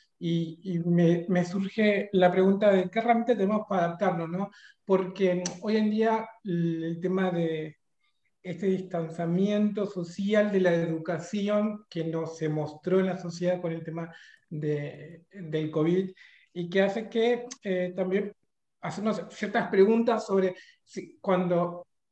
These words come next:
lo que está pasando distancia a mucha gente y sobre todo a los, los más vulnerables y a los que están en el nivel secundario, primario, y eso es el tema de la educación en el cual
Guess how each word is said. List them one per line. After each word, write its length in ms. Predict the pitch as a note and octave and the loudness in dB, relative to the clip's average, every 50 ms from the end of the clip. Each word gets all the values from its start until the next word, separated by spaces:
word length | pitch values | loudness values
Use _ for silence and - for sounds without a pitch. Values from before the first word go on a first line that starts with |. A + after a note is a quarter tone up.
| _ _ _ _ _ _ - | _ _ _ _ _ _ -8
lo 200 | F3+ D#3 E3 D#3+ | -2 0 0 0
que 80 | - E3+ | 0 -4
está 280 | - - - A#3 A3 | -8 -6 -6 -4 -2
pasando 680 | A3+ A3+ A3+ A3 - A3+ A3 A3 A3 A3+ A#3 A#3 A#3 - - - | 0 0 -2 0 0 0 0 2 2 2 2 2 0 -2 -8 -10
distancia 760 | E3 F3 E3+ - - F3+ F#3 F#3+ F#3+ F#3+ G#3 G#3 G3 G3 - | -8 -8 -8 0 0 2 2 2 0 0 2 0 0 0 0
a 280 | F3+ E3 D#3+ D#3 D#3+ | -2 -2 -2 0 0
mucha 460 | D#3+ E3 E3 F#3 G#3 A3 G#3 A3 G#3+ G#3 | 0 2 2 2 2 2 2 0 -2 -4
gente 440 | - - A#3 A3+ A3 A3 A3 G#3+ | -2 -2 0 0 2 0 0 -2
y 40 | G#3 G3 | -4 -4
sobre 220 | F#3 D3 D3+ D3+ | -2 -4 -4 -4
todo 200 | D3+ - F#3 F3+ | 0 4 4 4
a 40 | E3+ | 6
los, 180 | D#3+ C#3+ C#3 - _ _ _ _ - | 4 0 -4 -6 _ _ _ _ -16
los 180 | D3 C#3 C3+ | -12 -8 -6
más 220 | D3 D#3+ E3+ D#3 D#3 | -4 -4 -4 -4 -4
vulnerables 800 | E3 D#3+ E3+ E3+ F3 F3 F#3 F3+ E3+ E3 E3+ F3+ F#3 F3+ - _ _ - - - - - _ _ _ | -4 -2 0 2 2 4 4 4 2 2 0 -2 -2 -4 -8 _ _ -20 -20 -20 -20 -20 _ _ _
y 100 | - D3+ | 0 0
a 40 | D3+ | 2
los 160 | D3+ D3+ D3+ | 2 2 -2
que 80 | D3+ D#3 | -2 -6
están 520 | D3+ - - E3+ E3+ F3 F3+ F3+ F3 - - - - _ _ _ - | -8 -2 0 2 2 2 2 0 -4 -8 -10 -16 -20 _ _ _ -10
en 80 | - D3 | -6 -4
el 100 | C#3 C#3+ | -4 -2
nivel 260 | C#3+ D#3 E3 D#3+ D#3 | -2 0 0 -2 -2
secundario, 840 | - - D3+ - - D3 D3+ E3+ F3+ F3+ F3 E3+ D#3+ D#3+ D#3 C#3+ - | -2 -6 -6 -4 -2 -2 2 4 4 4 4 4 2 2 0 0 0
primario, 680 | D#3 C#3+ D3+ E3 F3 E3+ D#3+ D#3 D#3 D#3 E3 E3+ F3 E3 - - _ _ _ _ _ | -2 -4 -2 0 2 2 2 0 0 -2 -4 -4 -4 -6 -10 -14 _ _ _ _ _
y 160 | - G3 F#3+ | 0 4 4
eso 140 | G3 G3 G3 | 4 4 4
es 60 | G#3+ | 0
el 40 | F#3+ | 0
tema 260 | G3+ G3 G3+ G3+ G3 | 2 2 2 4 2
de 120 | G3 F3+ F3 | 2 2 4
la 100 | E3+ E3+ | 4 2
educación 540 | D#3+ D#3+ D#3+ D#3 E3+ D#3+ D#3 - F#3+ F#3+ F#3+ | 2 2 0 0 -2 -2 -2 -2 -2 0 0
en 80 | E3+ | 0
el 160 | E3 E3 D#3 | 0 -2 -2
cual 400 | - F3 E3+ F3 F3 F3 E3+ F3 | 0 2 2 4 2 2 -2 -6